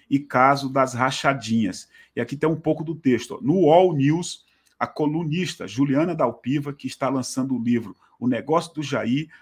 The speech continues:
a história proibida do clã Bolsonaro,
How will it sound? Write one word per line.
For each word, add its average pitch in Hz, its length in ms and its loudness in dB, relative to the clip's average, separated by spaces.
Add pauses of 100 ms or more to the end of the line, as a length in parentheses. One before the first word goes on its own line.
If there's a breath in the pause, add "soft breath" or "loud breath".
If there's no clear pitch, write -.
a 113 100 -4
história 160 380 -4
proibida 147 560 -2
do 117 120 -6
clã 123 220 -4
Bolsonaro, 117 680 -2